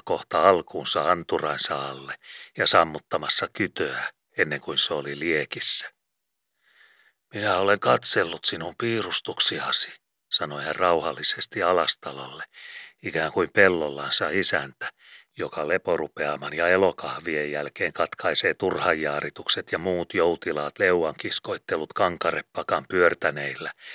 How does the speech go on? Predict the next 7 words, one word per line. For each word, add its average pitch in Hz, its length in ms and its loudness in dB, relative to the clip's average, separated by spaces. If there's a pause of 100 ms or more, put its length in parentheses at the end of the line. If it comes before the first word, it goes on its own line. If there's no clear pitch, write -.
(360)
ja 78 100 -4
nostaa 76 420 -2
sirpin 85 560 0
ruohosta 82 580 0
käteensä 85 580 2
merkiksi 87 680 0
väelle, 82 500 2